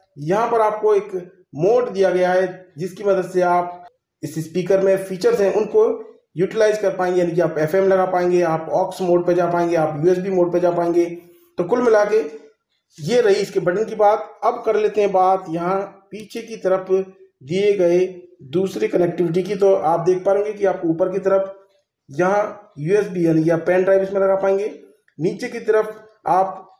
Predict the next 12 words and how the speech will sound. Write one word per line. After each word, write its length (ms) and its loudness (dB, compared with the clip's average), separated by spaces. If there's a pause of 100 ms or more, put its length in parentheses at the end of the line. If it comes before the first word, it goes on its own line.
(220)
माइक्रो 380 0
कार्ड, 280 -2
टीएफ़ 240 2
कार्ड 240 2
जो 100 0
रहता 180 0
है 60 2
उसको 200 -2
इंस्टॉल 300 0
कर 140 -2
पाएंगे, 300 0 (420)
डीसी 680 -6